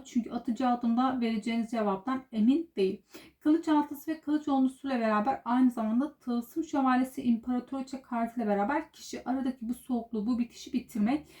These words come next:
size köklü bir adım, sağlam bir adım atmak istiyor. Bu bize şunu ifade eder. Kişi artık hatasının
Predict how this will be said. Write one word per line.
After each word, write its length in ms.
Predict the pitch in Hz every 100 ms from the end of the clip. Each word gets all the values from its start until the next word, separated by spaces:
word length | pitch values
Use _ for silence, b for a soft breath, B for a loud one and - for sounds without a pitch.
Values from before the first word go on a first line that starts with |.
| B B
size 420 | - 214 233 294 320 _ _
köklü 420 | 254 233 - 269
bir 80 | 269
adım, 260 | 262 302
sağlam 600 | 311 - 226 220 247 262
bir 100 | 254
adım 220 | 214 233
atmak 360 | 220 208 220 214
istiyor. 320 | - 202 -
Bu 120 | 311
bize 220 | 277 226 269
şunu 260 | - 226
ifade 440 | 214 196 190 185 -
eder. 220 | - - B B B B
Kişi 300 | - 339 - -
artık 460 | 277 285 269 -
hatasının 580 | - - 240 220 - 262